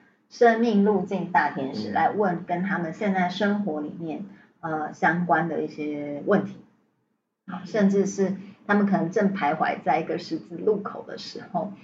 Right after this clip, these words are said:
Speaker 1: 可以借由这样的方式给他们一些不同的讯息、观点跟看法。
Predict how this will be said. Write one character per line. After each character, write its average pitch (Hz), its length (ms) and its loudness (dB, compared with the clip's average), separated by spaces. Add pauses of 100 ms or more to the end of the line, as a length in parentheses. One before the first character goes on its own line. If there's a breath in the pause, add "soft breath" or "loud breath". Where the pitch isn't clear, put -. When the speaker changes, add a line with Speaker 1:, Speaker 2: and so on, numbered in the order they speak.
(260 loud breath)
Speaker 1:
可 226 60 0
以 208 100 2
借 214 160 2
由 185 140 2
这 185 100 -8
样 190 100 -2
的 175 120 -2
方 175 220 -4
式 - 160 -8
给 143 140 -4
他 175 180 -4
们 165 260 -4
一 - 20 -6
些 165 560 -4 (380 soft breath)
不 226 120 4
同 190 280 4
的 175 140 2
讯 226 260 0
息、 - 400 -8 (100)
观 208 300 6
点 180 220 -6
跟 170 200 -6
看 - 340 -2
法。 - 200 -6